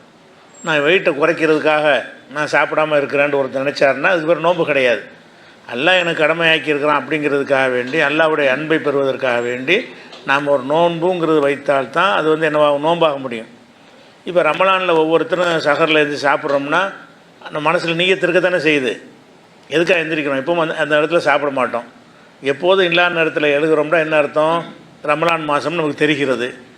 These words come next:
இன்னைக்கு நோன்பு வைக்க போறோம்னு தெரிகிறது, மனசுல இருக்குது, அதான் நீயத்துங்கிறது. நோன்புங்கிற எண்ணத்தோட அந்த, அஹ், வணக்கத்தை கடைப்பிடிக்கணுமே தவிர,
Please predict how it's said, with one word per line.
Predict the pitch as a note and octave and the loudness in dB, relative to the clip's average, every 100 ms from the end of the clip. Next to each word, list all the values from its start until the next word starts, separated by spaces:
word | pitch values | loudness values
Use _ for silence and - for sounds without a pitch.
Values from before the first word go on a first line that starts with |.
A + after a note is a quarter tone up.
| - - | -20 -20
இன்னைக்கு | D#3+ E3+ D#3 | -4 -2 0
நோன்பு | E3+ F#3+ F3 | 0 2 2
வைக்க | D#3 | 0
போறோம்னு | C#3+ C#3+ F3 | 0 0 0
தெரிகிறது, | D3+ D#3 D3+ C#3+ C3 C3 | 0 0 2 2 2 -2
மனசுல | C3+ D#3 E3+ F3 | 0 0 0 0
இருக்குது, | D#3+ D#3+ D3+ B2 - - | 0 0 -2 -2 -6 -8
அதான் | F3 G#3+ A3 | 0 2 2
நீயத்துங்கிறது. | F3 D3+ C3 A#2 F#2 - - - - - B2 | 0 0 -2 -4 -6 -14 -20 -20 -20 -14 -2
நோன்புங்கிற | D#3+ F#3+ G3 G#3 G3 D#3 D#3 | 2 2 0 2 2 2 0
எண்ணத்தோட | F3 F3 F3 E3+ G3 G3 F3+ E3+ | 0 0 2 2 4 4 2 2
அந்த, | E3+ D#3 D3+ D3 C#3+ B2+ - - - | 0 2 2 4 2 -2 -10 -18 -8
அஹ், | D3+ D3 C3+ C#3 | -4 -2 -2 -2
வணக்கத்தை | D3 E3 E3 D#3+ | -2 0 -2 -2
கடைப்பிடிக்கணுமே | C3+ D3 C3+ C#3+ C#3 C#3 C3 | 0 -2 -2 -6 -6 -4 -2
தவிர, | B2 A#2+ C3 E3+ G#3+ | -2 -2 2 2 0